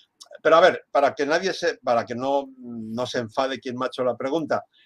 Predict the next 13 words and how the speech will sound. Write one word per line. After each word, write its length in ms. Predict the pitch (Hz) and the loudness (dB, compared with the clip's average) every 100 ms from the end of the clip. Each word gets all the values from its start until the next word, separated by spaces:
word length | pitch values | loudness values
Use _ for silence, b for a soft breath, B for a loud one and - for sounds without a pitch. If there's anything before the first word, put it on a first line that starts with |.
| _ - | _ -4
es 180 | 190 | -4
que 140 | - 185 | 0 0
yo 140 | 190 | 2
no 240 | 196 185 - | 2 0 -2
presto 400 | 180 175 - 170 | -6 -6 -2 2
atención 720 | 156 147 127 - 151 147 147 _ - | 2 0 -6 -4 -2 -2 -4 _ -8
a 140 | 131 | -2
variantes 680 | 123 117 135 147 135 143 120 | 0 2 2 0 0 -6 -4
del 160 | 127 120 | -4 -4
ajedrez 440 | 113 117 123 123 | -6 -8 -6 -6
de 100 | 117 | -6
ningún 360 | 110 110 131 120 | -6 -6 -8 -6
tipo, 400 | 143 117 127 | -6 -6 -8